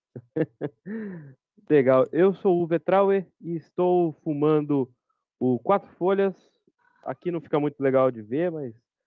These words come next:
tô fumando ele no Falcon, tá bom? É, tô vendo aqui, uma boa noite para o Guilherme Mendes. Legal.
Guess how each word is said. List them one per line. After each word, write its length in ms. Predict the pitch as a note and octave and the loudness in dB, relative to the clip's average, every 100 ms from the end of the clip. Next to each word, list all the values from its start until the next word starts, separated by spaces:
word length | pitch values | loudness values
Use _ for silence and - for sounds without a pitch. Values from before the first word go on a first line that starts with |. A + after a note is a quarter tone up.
| _ _ | _ _
tô 80 | - - | -20 -16
fumando 300 | C3 C3+ C3 | -6 -2 2
ele 180 | D3 D#3+ | 2 2
no 160 | D#3 C#3+ | -2 -6
Falcon, 400 | - D#3 D3 - | -2 -2 -2 -6
tá 640 | G#2 _ _ _ _ _ G2+ | -16 _ _ _ _ _ -2
bom? 200 | E3 G#3 _ _ _ _ _ _ _ | -2 -4 _ _ _ _ _ _ _
É, 420 | A#2+ C#3+ D#3+ D#3+ D#3 | -4 0 0 0 -2
tô 160 | E3+ | -2
vendo 200 | D3+ E3+ | 0 2
aqui, 460 | D3 - G#3 G#3+ G3+ _ _ - | 0 2 2 4 2 _ _ -4
uma 180 | C#3 | -2
boa 240 | C3 E3 F3 | 2 2 4
noite 320 | D#3 D#3 C#3 | 2 -2 -6
para 280 | - C#3 C#3 | -4 -2 -2
o 80 | B2 | -4
Guilherme 560 | A#2+ C3 B2 E3 F#3+ | -8 -4 0 0 0
Mendes. 460 | C#3 C3+ F3 F3+ F#3 - _ _ _ _ _ _ _ _ _ _ _ _ _ | -2 -2 -2 -4 -8 -10 _ _ _ _ _ _ _ _ _ _ _ _ _
Legal. 640 | G#2+ G2 A2 D3 E3 F3 | -8 -2 2 2 2 -2